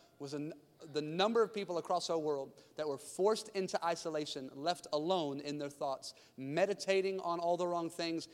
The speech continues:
and creating alternate realities that don't even exist. Scientists will say that eight, on average, eighty-five percent of the things that we worry about are things that actually don't ever even come to pass.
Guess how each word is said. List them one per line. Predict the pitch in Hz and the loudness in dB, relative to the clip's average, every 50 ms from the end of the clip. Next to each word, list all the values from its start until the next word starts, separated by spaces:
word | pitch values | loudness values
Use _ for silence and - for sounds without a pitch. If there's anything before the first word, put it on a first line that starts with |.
| - - | -14 -10
and | - 143 139 | -8 -8 -4
creating | - 165 160 151 139 139 - | -2 0 0 0 -2 0 2
alternate | 139 170 185 - 208 220 - | 2 2 4 2 -2 -4 -2
realities | 185 190 190 185 185 185 175 156 143 139 127 - | 0 0 2 2 2 2 0 0 -2 -4 -4 -4
that | 147 139 139 120 | -4 -6 -4 -4
don't | 151 160 165 | -2 -2 -2
even | 165 151 160 147 | -2 -4 -4 -6
exist. | 143 127 135 135 127 117 - - - _ _ _ _ _ _ _ _ _ _ - - _ | -6 -6 -6 -6 -6 -8 -10 -16 -18 _ _ _ _ _ _ _ _ _ _ -20 -20 _
Scientists | - - 185 202 220 208 220 208 - 208 | 0 2 2 2 4 2 0 -2 -2 -2
will | 185 | -2
say | - - 185 170 170 165 | 0 2 2 2 2 2
that | 151 151 147 - - - | 2 0 -2 -2 -4 0
eight, | 180 196 214 - - - - - | 0 0 0 -2 -8 -20 -4 0
on | 156 180 196 - - | 2 2 2 4 4
average, | 180 175 156 147 147 143 - - - | 4 4 4 2 -2 -4 -4 -8 -2
eighty-five | - 180 208 233 226 202 - 208 202 196 | 0 2 2 2 2 2 4 4 4 4
percent | - 185 175 - - 180 160 156 - - - - _ - | 2 -2 -2 -2 -2 -2 -4 -4 -8 -14 -20 -14 _ -8
of | 147 139 | -6 -4
the | 147 | -4
things | 139 - 190 196 190 165 139 | -2 0 2 2 2 0 -2
that | 170 156 | -2 -2
we | 151 180 180 | -2 -2 0
worry | 147 160 175 175 160 | 0 0 2 2 2
about | 147 135 143 143 139 - - | 0 0 0 0 0 0 -2
are | 139 135 | -4 -6
things | - - 165 170 156 135 | -4 -4 -4 -2 -2 -4
that | 147 - | -4 -4
actually | 147 156 - - - | -4 -4 -4 -4 -4
don't | - 147 156 156 - | -4 -6 -6 -2 -2
ever | 151 139 147 | -2 -2 -2
even | 147 143 135 135 | -4 -6 -6 -8
come | - - 131 127 | -10 -10 -12 -12
to | - 120 | -12 -12
pass. | 113 120 104 101 - - - | -12 -14 -14 -14 -16 -20 -20